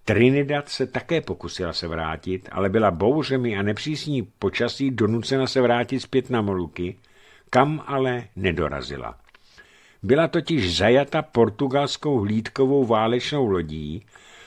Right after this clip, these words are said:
posádka zajata, náklad ukraden a loď byla Portugalci nakonec potopena. Z tohoto zajetí se vrátil zpět do Španělska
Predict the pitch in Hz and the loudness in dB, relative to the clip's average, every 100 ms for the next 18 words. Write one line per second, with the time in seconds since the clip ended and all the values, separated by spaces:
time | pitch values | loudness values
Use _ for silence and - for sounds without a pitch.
0 | - - - - 156 139 - 117 92 92 | -20 0 2 4 2 2 4 4 6 6
1 | 87 80 - 82 76 98 - _ _ - | 6 2 -2 -4 -4 -8 -14 _ _ -4
2 | 110 127 - 151 - - 123 - 104 95 | 0 0 0 -2 -2 -4 -2 0 2 2
3 | 92 90 85 113 - _ - 90 92 113 | 0 -2 -4 -8 -12 _ -2 2 4 6
4 | 139 139 107 131 101 - 107 101 123 117 | 4 2 2 2 2 2 0 2 0 0
5 | 120 120 92 87 - 101 95 - - 78 | 0 0 0 0 -2 -2 -2 -4 -6 -6
6 | - - 76 65 55 - _ - 127 156 | -4 -6 -8 -8 -10 -14 _ 0 4 6
7 | 175 139 165 185 156 170 - 123 117 143 | 6 6 6 4 2 -4 0 2 2 -2
8 | 143 139 107 - 135 107 110 - 131 131 | -2 -2 -2 0 0 2 0 -2 -2 0
9 | 135 131 - 139 135 | 2 0 0 0 0